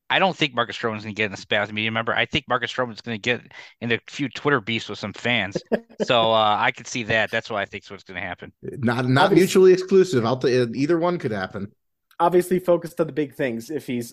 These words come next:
Speaker 2: fighting fans on social media. He's got a bit of a polarizing presence on social media, and, uh, talk to Mets fans, talk to some Toronto fans. There's some animosity in some of those fan bases. I'm gonna go Eric Hosmer, though. I think that, uh, he's gonna be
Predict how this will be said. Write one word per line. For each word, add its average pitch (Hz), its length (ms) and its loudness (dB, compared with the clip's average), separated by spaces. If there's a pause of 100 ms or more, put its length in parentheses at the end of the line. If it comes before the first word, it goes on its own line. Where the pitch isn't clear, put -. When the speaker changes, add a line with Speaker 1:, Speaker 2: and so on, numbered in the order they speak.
Speaker 2:
fighting 147 280 2
fans 127 340 -4
on 127 80 -8
social 123 340 -8
media. 120 360 -2
He's 160 180 -6
got 233 180 2
a 220 60 4
bit 277 180 -2
of 262 100 0
a 214 40 -2
polarizing 214 720 0
presence 143 520 -4 (360)
on 143 160 0
social 147 340 0
media, 131 580 0
and, 131 380 -2
uh, 131 240 2 (340)
talk 160 220 -6
to 147 80 -2
Mets 170 320 0
fans, 247 440 2
talk 180 260 -2
to 160 80 -8
some 135 180 -10
Toronto 233 420 0
fans. 233 380 -2
There's 285 160 -10
some 254 240 0 (280)
animosity 233 680 4
in 175 60 2
some 185 180 -4
of 185 60 -2
those 165 180 -2
fan 175 240 -4
bases. 123 480 -6 (240)
I'm 302 120 6
gonna 359 120 6
go 311 80 10
Eric 277 280 8
Hosmer, 196 440 2 (220)
though. 175 180 6
I 180 160 6
think 220 260 0
that, 190 280 4
uh, 175 180 6
he's 170 180 0
gonna 170 160 2
be 143 120 -6